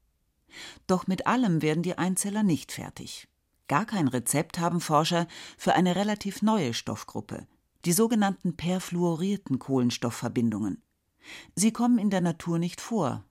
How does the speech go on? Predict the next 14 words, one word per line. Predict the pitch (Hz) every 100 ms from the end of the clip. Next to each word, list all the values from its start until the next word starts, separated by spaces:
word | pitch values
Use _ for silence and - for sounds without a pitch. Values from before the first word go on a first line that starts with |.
| _
und | 135
werden | 147 139 139
ausschließlich | 139 143 - 151 143 - 135
industriell | 139 143 139 - 160 180 175
hergestellt, | 127 123 123 117 135 131 - - - - -
unter | 180 185
anderem | 139 185 190 202
für | - 170
Beschichtungen | 160 - 180 - 170 170 170
wasserabweisender | 147 147 160 - - 139 143 151 143 139
Textilien. | - 147 - - 175 - 92 - _ _ _ _ _ - - - -
Auch | 139 -
für | - 120
Löschschäume | 127 190 - - 131 131 127 117